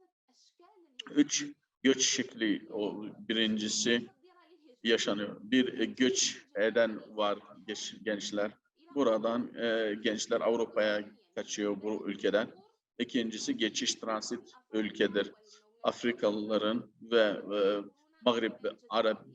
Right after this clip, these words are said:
e, e, e, e, e, ba-, ba-, Mağrib dediğimiz, e, bölgeden bir göç var, transit ülke.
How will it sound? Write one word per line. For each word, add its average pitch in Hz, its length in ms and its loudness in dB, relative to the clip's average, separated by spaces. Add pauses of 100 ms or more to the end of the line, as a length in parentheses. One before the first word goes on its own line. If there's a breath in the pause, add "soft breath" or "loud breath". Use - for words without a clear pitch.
e, 101 60 -2
e, - 20 2
e, 101 60 2 (880)
e, 101 200 -2
e, 101 100 -2 (600)
ba-, 110 380 2
ba-, 104 160 4
Mağrib 107 280 2 (160)
dediğimiz, 101 560 -6
e, 101 380 0
bölgeden 101 640 2
bir 104 180 -10
göç - 260 -8
var, 107 200 4 (300)
transit 107 320 -6
ülke. 104 300 -8